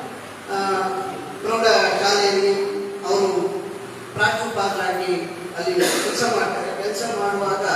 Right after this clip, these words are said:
ಅವರು ವಿಜ್ಞಾನದ ಬಗ್ಗೆ ಬಹಳಷ್ಟು ಕೆಲಸವನ್ನ ಆ ಸಂದರ್ಭದಲ್ಲಿ ಅವ್ರು ಮಾಡ್ತಾರೆ. ಬಹಳ ಚಟುವಟಿಕೆಯಿಂದ ಅಲ್ಲಿ ತಮ್ಮ ವೃತ್ತಿಯನ್ನ ಮುಂದುವರಿಸ್ತಾರೆ. ಅದೇ ಸಂದರ್ಭದಲ್ಲಿ ಅವರಿಗೆ ಒಂದಷ್ಟು ಎಡಪಂಥೀಯರ,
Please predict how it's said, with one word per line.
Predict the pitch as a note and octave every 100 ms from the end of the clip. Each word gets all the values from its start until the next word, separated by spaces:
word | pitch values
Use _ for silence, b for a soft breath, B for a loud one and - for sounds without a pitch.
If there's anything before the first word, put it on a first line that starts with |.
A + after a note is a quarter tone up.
| F#3+ - - - - G3+
ಅವರು | G#3+ G#3
ವಿಜ್ಞಾನದ | - - - C4+ C#4 B3+ B3
ಬಗ್ಗೆ | G3+ F3 E3+ - E3+
ಬಹಳಷ್ಟು | F#3 A3+ - - C4+ B3 G#3 - G#3
ಕೆಲಸವನ್ನ | G3+ G3 G3 F#3+ F3+
ಆ |
ಸಂದರ್ಭದಲ್ಲಿ | F3 E3 E3+ E3 E3 D#3+ E3 E3 - - - - -
ಅವ್ರು | G#3 G3+
ಮಾಡ್ತಾರೆ. | G3 F3+ - - -
ಬಹಳ | -
ಚಟುವಟಿಕೆಯಿಂದ | - B4 - A4+ A4 G#4+ G#4+ F#4+ F#4+ F#4+ F#4+ G4 - - -
ಅಲ್ಲಿ | G#3 A4+ A4
ತಮ್ಮ | A4 - -
ವೃತ್ತಿಯನ್ನ | G3 G3 - - F#3 E3 - - - - G#3
ಮುಂದುವರಿಸ್ತಾರೆ. | G#3+ E3+ - - G3 G3+ G3+ - - - - - -
ಅದೇ | F#4 D#4 D4+ C#4
ಸಂದರ್ಭದಲ್ಲಿ | C4 C#4 C#4+ C4+ B3+ B3+ B3+ B3+ - - - -
ಅವರಿಗೆ | A3 A3+ A3+ A3+ - A3+ G#3+ G#3+ - -
ಒಂದಷ್ಟು | A3 A3 A3 G#3+ - -
ಎಡಪಂಥೀಯರ, | - F#3 - B3 - - A#3 A3+